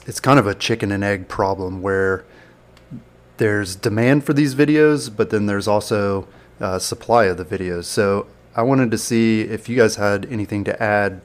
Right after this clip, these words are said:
sort of to this discussion about, um,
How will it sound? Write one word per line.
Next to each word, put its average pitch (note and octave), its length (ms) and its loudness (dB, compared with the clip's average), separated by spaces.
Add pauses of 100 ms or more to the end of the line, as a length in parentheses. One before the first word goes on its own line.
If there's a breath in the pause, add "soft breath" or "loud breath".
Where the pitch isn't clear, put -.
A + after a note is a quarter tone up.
sort G2 280 -6
of F#2+ 120 -8
to G2+ 100 -10
this F#2+ 280 -6
discussion G2+ 760 -4
about, G2 580 -2 (480 loud breath)
um, F#2 480 -6